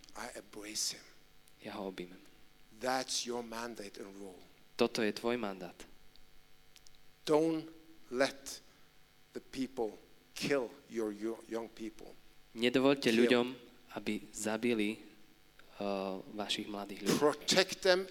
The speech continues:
Speaker 1: and give them space to create new things.
Speaker 2: Chráňte ich a dajte im priestor, aby, aby robili nové veci.
Speaker 1: Within your big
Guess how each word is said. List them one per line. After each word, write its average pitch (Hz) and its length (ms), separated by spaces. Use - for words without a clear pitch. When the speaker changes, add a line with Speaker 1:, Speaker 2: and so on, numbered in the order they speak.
Speaker 1:
and 139 160
give 139 240
them 135 200
space - 760
to - 160
create 131 400
new 131 240
things. - 560
Speaker 2:
Chráňte 135 400
ich 151 320
a 110 80
dajte 120 320
im 110 80
priestor, 131 560
aby, 107 240
aby 113 240
robili 113 320
nové 107 240
veci. 95 320
Speaker 1:
Within 139 480
your 131 240
big 151 560